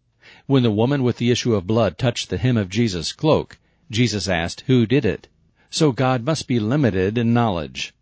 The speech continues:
The first two examples can be easily explained with the understanding that God's questions were intended to invite the sinners into a healing conversation with God. God was giving them an opportunity to repent,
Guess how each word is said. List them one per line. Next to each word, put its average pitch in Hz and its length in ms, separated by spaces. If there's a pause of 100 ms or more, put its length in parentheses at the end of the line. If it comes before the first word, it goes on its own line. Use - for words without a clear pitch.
(580)
The 147 80
first 196 260
two 156 120
examples 110 500
can 131 160
be 123 80 (160)
easily 127 300
explained 95 580
with 120 140
the 123 120
understanding 117 640
that 104 160
God's 110 300
questions 110 560
were 113 140
intended 120 460
to 127 160
invite 117 400
the 147 100
sinners 110 500
into 120 260
a 110 120
healing 135 480
conversation 117 720
with 87 160
God. 98 420 (640)
God 110 260
was 104 200
giving 107 280
them 104 300
an 80 140
opportunity 107 680
to 104 140
repent, 90 520